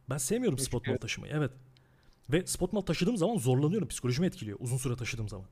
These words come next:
Speaker 1: E, dolayısıyla ben bundan kaçınmaya çalışıyorum olabildiğince. Veya, e, çok çok iyi bir fırsat görmedikten sonra girmemeye çalışıyorum. Ether'de gördük iyi bir fırsat, girdik. Hadi onda bile şey yaptı, onda bile etkiledi beni yani. Ha, ben bunu bilip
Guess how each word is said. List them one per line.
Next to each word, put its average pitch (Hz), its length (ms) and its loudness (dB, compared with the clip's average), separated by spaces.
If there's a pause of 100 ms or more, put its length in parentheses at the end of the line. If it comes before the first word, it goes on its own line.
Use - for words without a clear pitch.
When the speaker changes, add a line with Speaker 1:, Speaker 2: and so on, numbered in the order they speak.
(600)
Speaker 1:
E, 120 60 -6
dolayısıyla 175 360 2
ben 208 160 2
bundan 202 200 0
kaçınmaya 185 380 2
çalışıyorum 120 380 0
olabildiğince. 113 560 -2 (560)
Veya, 143 360 0
e, 135 260 -6
çok - 240 -6
çok 185 220 -2
iyi 175 120 2
bir 185 40 2
fırsat 180 360 -2
görmedikten 170 460 2
sonra 180 180 0
girmemeye 151 400 4
çalışıyorum. - 420 -10
Ether'de 196 380 -2
gördük 185 320 4
iyi 123 140 -2
bir 107 60 -4
fırsat, 170 280 -6
girdik. 156 280 2 (1040)
Hadi 113 140 -8
onda 156 300 6
bile 170 140 6
şey 123 180 2
yaptı, 104 240 -6
onda 131 180 2
bile 127 120 0
etkiledi 110 360 -4
beni 98 140 -8
yani. - 200 -12 (1700)
Ha, 120 120 -2
ben 175 240 4
bunu 175 260 2
bilip 170 160 2